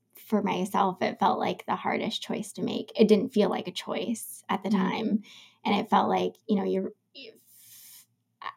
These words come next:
Speaker 1: I don't know, maybe a little bit you could share your personal <laughs> experience. I'd love to, to
Speaker 2: Yeah.
Speaker 1: hear that a little bit. But you do feel like a prisoner and like this stuff is happening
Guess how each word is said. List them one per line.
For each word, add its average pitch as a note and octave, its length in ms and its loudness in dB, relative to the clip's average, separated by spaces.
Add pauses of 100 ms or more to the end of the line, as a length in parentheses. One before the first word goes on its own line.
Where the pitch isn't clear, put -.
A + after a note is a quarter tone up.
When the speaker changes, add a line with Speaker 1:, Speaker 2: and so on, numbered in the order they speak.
(240)
Speaker 1:
I G#3+ 80 12
don't A3+ 100 12
know, A3 140 12
maybe A3 280 12
a D4 60 8
little G#3+ 180 8
bit F#3 140 4
you F#3+ 120 4
could G3+ 180 0
share F#3 240 -2
your G3+ 280 0
personal F#3+ 440 -2
<laughs> - 0 -
experience. A3+ 760 0
I'd A3 160 12
love B3 280 10
to, A#3+ 240 8
to - 100 0 (320)
Speaker 2:
Yeah. A3 220 12
Speaker 1:
hear G3 100 8
that G3 200 4
a A3 80 8
little G3+ 200 6
bit. F#3+ 260 0
But G3 180 2 (520)
you A3+ 160 12
do A#3+ 360 12
feel F#3 640 2
like F3+ 480 0 (160)
a F#3+ 80 2
prisoner F#3+ 480 4
and F3+ 160 0
like F#3 220 -2
this F3+ 220 -2
stuff - 480 0
is F3 400 2 (140)
happening F3+ 720 -2